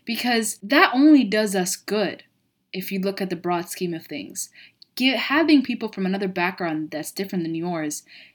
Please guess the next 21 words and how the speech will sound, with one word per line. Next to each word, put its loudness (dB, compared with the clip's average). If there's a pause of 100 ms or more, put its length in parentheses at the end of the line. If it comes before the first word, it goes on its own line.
(180)
gives 2
you 2
a -2
space 0
where 2
you're 0
able -2
to -2
not -2
only -2
share 2
ideas, 2 (400)
but -4
also -2 (340)
have -2
interesting 2
discussions -4
and -2 (280)
broaden 0
your 0
perception. -6